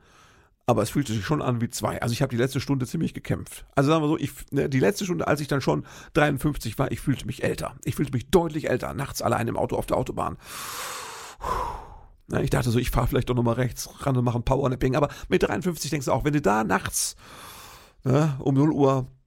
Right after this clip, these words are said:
an der Autobahn rausfährst, um ein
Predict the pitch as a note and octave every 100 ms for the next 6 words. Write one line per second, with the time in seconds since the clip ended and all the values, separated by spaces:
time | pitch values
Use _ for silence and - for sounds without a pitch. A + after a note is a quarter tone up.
0 | _ _ - _ - C#3 D3 A#2+ A2+ A2
1 | G2+ B2 - - G#2+ - - C#3 A#2+ -
2 | G2+ F#2+